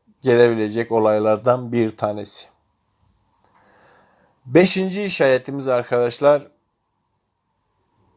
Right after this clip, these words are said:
akrep işareti. En tehlikeli, en tehlikeli işaretlerden biridir.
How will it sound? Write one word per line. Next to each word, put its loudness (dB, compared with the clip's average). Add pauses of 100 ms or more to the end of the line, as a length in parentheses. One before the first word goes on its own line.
(560)
akrep 2
işareti. -8 (2250)
En 4
tehlikeli, -4 (280)
en 0
tehlikeli -4
işaretlerden -2 (120)
biridir. -2